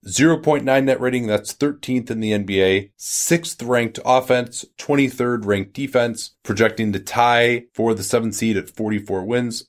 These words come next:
identical eighty-nine percent playoff odds to the L A Clippers, and certainly getting to that seventh seed, assuming the Warriors are gonna be the one seed, will be a priority for both of those teams. Pau Gasol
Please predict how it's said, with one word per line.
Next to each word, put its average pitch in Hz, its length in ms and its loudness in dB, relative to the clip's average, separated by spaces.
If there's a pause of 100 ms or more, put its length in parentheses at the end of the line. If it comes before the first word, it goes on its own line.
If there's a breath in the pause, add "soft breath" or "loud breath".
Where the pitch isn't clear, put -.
(100)
identical 110 480 2
eighty-nine 104 420 0
percent 98 360 -4
playoff 95 300 2
odds 90 400 0 (100)
to 104 400 2 (100)
the 107 140 0
L 107 160 2
A 98 80 2
Clippers, 170 560 0 (120)
and 104 260 0
certainly 117 720 2
getting 110 340 0
to 95 60 -4
that 95 220 2
seventh 92 320 -2
seed, 92 500 -2
assuming 98 420 -2
the 87 100 0
Warriors 90 460 -2
are 87 60 -2
gonna 82 140 -8
be 87 160 -6
the 82 100 -6
one 92 260 0
seed, 90 480 -2
will 87 160 -2
be 85 400 -4 (100)
a 95 120 -4
priority 98 840 2
for 95 120 -4
both 95 260 -4
of 87 100 -12
those 87 220 -6
teams. 90 460 -8
Pau 156 220 2
Gasol 160 680 2